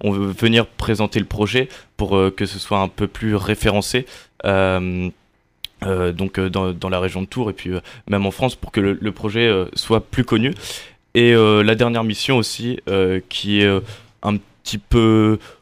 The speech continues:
moins compliquée, on va dire, et plus accessible, c'est, euh, de contacter les brasseries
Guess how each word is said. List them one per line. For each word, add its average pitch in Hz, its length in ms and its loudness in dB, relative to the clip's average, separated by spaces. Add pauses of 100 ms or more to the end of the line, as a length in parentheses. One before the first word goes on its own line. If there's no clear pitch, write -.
(120)
moins 113 160 0
compliquée, 123 520 0
on 123 100 -2
va 107 160 0
dire, 123 200 0
et 110 40 0
plus 107 240 -4
accessible, 131 440 -2 (240)
c'est, - 520 0
euh, 101 400 2
de 95 140 -2
contacter 117 360 -2
les 117 60 4
brasseries 104 440 -4